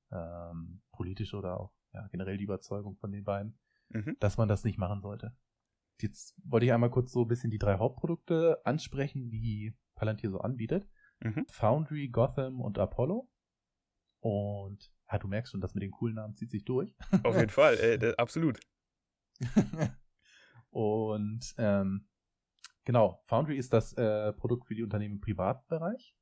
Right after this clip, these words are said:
Speaker 2: Mhm.
Speaker 1: Da sammelst, äh, du sozusagen alle möglichen Daten, die es im Unternehmen so gibt, aus verschiedenen Programmen auch, weil,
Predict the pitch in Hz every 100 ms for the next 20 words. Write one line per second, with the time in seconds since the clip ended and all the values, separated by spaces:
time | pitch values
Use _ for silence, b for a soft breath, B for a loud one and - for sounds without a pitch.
0 | _ 110 98 143 - _ _ _ _ 110
1 | 101 - _ 110 107 123 123 - - 110
2 | 107 104 107 107 104 110 101 101 113 104
3 | 101 113 131 120 123 120 101 98 117 127
4 | 117 110 - 113 104 101 113 98 95 117
5 | 190 - - _ _ _ _ 107 107 117
6 | - 123 117 107 104 - 98 175 190 175
7 | 110 104 104 95